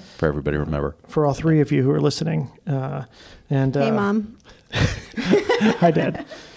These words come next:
Speaker 2: Uh, so anyway, so let's go ahead and get started. So, you know, today we thought we'd, uh, use episode zero as a, a way to get things started with some basic questions that we get out, you know, get asked all the time, and questions that you probably, uh, as listeners, wanna know about,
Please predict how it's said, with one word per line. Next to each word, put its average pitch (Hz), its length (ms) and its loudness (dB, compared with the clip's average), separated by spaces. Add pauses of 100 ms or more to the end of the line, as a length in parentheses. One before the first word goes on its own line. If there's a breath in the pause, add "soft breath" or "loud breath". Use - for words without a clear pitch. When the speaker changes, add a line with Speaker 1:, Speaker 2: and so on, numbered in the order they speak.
(800 loud breath)
Speaker 2:
Uh, 151 360 4
so 226 180 4
anyway, 196 400 8
so 226 180 6
let's 247 220 4
go 359 80 6
ahead 302 120 6
and 285 40 4
get 262 140 4
started. 208 360 6
So, 214 440 4
you 233 80 6
know, 233 280 6 (300 loud breath)
today 240 280 8
we 214 120 8
thought 196 240 8
we'd, 170 240 8
uh, 165 80 10
use 160 280 8
episode 156 380 6
zero 156 460 4
as 143 220 2
a, 143 320 0
a 165 80 -2
way 151 160 6
to 147 80 0
get 156 160 0
things 151 260 2
started 151 380 2
with 143 260 -2 (240 loud breath)
some 185 200 4
basic 170 340 4
questions 156 420 6
that 156 120 2
we 147 120 2
get 143 180 4
out, 143 280 2
you 151 100 2
know, 139 220 2
get 156 260 2
asked 143 260 4
all 147 160 6
the 147 100 6
time, 139 340 2
and 135 200 -2 (380 loud breath)
questions 170 360 6
that 151 80 6
you 156 120 4
probably, 147 680 4
uh, - 40 -8
as 160 320 -4
listeners, 147 460 2
wanna 143 420 2
know 139 180 4
about, 143 480 0